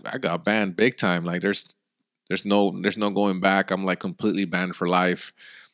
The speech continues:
I would have to start a different channel." And, uh, it took me a long time, you know, 'cause he started this channel when he was, like, thirteen. So he's been, he was gaming since he was thirteen years old, just P C gaming and, uh, making his channel big.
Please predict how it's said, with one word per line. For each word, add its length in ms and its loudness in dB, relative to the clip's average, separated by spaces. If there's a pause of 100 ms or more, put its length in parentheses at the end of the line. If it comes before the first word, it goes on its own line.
I 60 4
would 140 6
have 100 4
to 80 -8
start 220 2
a 40 0
different 340 -4
channel." 520 0 (640)
And, 220 0
uh, 40 4
it 180 4
took 180 2
me 100 2
a 80 4
long 260 4
time, 240 6
you 60 2
know, 80 2
'cause 140 2
he 100 0
started 340 6
this 160 2
channel 380 4
when 100 0
he 100 0
was, 240 0
like, 200 -2 (100)
thirteen. 560 0 (360)
So 140 0
he's 180 4
been, 300 0
he 100 -2
was 280 -2
gaming 400 2
since 240 -4
he 60 0
was 160 -2
thirteen 320 -2
years 240 0
old, 260 6
just 240 -2 (640)
P 100 2
C 220 2
gaming 480 2 (440)
and, 220 2
uh, 160 0
making 300 0
his 120 2
channel 400 4
big. 320 0